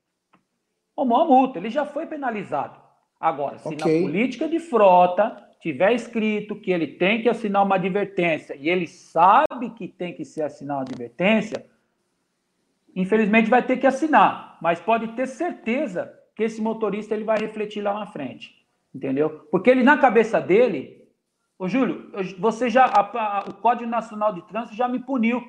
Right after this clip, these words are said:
Speaker 1: por que que você quer me punir duas vezes? <laughs> É simples, entendeu?
Speaker 2: Não, e a, e a
Speaker 1: Infelizmente,
Speaker 2: gente,
Speaker 1: pensa de
Speaker 2: é,
Speaker 1: forma.
Speaker 2: não, e assim, ó, o gestor, ele não precisa se esforçar muito pra entender que, cara, existe uma indústria de multa,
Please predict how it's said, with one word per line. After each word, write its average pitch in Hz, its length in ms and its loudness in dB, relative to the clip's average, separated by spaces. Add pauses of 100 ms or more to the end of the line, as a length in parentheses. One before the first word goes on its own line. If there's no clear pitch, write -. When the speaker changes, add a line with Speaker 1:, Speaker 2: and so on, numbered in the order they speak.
(120)
Speaker 1:
por 254 120 -8
que 320 140 -2
que - 80 -16
você 269 120 -4
quer 254 160 0
me 240 100 -2
punir 220 320 -2
duas 190 300 0
vezes? 156 300 -4 (840)
<laughs> - 460 -8 (120)
É 277 120 4
simples, 226 760 -2 (200)
entendeu? 151 600 2
Speaker 2:
Não, 214 200 8
e - 20 10
a, - 20 10
e 294 40 8
a - 20 2
Speaker 1:
Infelizmente, 277 720 8
Speaker 2:
gente, - 260 0
Speaker 1:
pensa 247 320 -2
de 170 60 -2
Speaker 2:
é, 170 100 0
Speaker 1:
forma. 202 500 0
Speaker 2:
não, 226 200 0
e 208 80 6
assim, 202 420 2
ó, 143 280 2 (120)
o 160 140 -4
gestor, 185 500 2
ele 185 240 4
não 190 120 -2
precisa 185 180 -8
se - 120 -12
esforçar 175 480 -4
muito 160 440 -4
pra 147 180 -4
entender 147 760 -2 (720)
que, 147 920 2
cara, 147 240 2
existe 135 320 -6
uma 156 260 4
indústria 143 420 -2
de 139 140 0
multa, 143 580 0